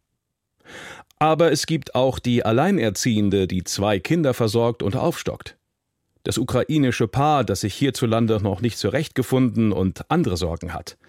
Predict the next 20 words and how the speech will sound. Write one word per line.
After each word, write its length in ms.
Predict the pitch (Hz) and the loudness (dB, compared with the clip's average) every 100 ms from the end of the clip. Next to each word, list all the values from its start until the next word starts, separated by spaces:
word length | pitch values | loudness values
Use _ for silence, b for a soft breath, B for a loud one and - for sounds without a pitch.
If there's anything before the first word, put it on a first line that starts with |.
| B B B B B B | B B B B B B
Ja, 360 | 127 117 135 - | 2 2 2 0
es 200 | 170 - | -2 -2
gibt 300 | 135 - - | -4 -4 -2
auch 300 | 120 139 - | 0 0 0
den 260 | 127 113 | 2 2
fünfundzwanzigjährigen, 1300 | - 165 143 123 - 117 110 123 123 110 104 101 107 | 2 2 4 2 2 0 0 0 0 2 2 0 0
der 160 | 98 92 | 0 0
schwarz 400 | - 110 113 - | 0 0 0 -2
arbeitet, 760 | 120 117 123 131 110 - - - | -2 0 0 -2 -4 -8 -14 -10
das 200 | - - | -8 -6
Bürgergeld 540 | 110 135 135 120 131 | -2 0 0 0 0
kassiert 480 | - 127 - 160 151 | 0 -2 0 0 0
und 160 | - 107 | -4 -2
sich 200 | 104 - | -2 -2
einen 320 | 98 92 90 | 0 0 -2
schönen 320 | - 123 95 95 | -2 0 2 2
Lenz 300 | 147 123 - | 2 0 -2
macht.“ 400 | - - - - b b b b b b b b b - | -8 -10 -20 -20 b b b b b b b b b -4
Richtig 380 | 139 190 185 190 | 0 2 2 0
ist, 360 | 175 175 - | 0 -2 -6